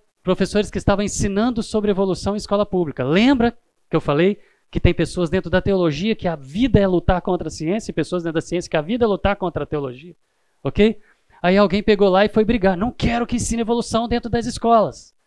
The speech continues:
Ah, é? Aí o negócio virou, pe-, pegou fogo. Porque aí o outro lado, a defesa, já veio falar o quê? "Então tá, a minha vida agora é impedir que intolerantes e ignorantes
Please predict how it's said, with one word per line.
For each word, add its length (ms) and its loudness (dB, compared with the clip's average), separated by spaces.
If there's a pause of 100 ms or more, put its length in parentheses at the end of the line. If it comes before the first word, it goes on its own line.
(260)
Ah, 200 0
é? 240 0 (640)
Aí 300 -4
o 40 -2
negócio 380 -6
virou, 380 -6 (100)
pe-, 80 -6
pegou 320 -6
fogo. 420 -10 (800)
Porque 300 2
aí 240 4
o 60 4
outro 280 4
lado, 540 2
a 100 -8
defesa, 580 0 (320)
já 160 2
veio 220 4
falar 240 2
o 60 2
quê? 280 4 (280)
"Então 280 -4
tá, 300 4 (560)
a 120 -2
minha 220 2
vida 260 6
agora 520 4 (560)
é 80 2
impedir 440 0
que 120 -2
intolerantes 720 2
e 60 2
ignorantes 920 0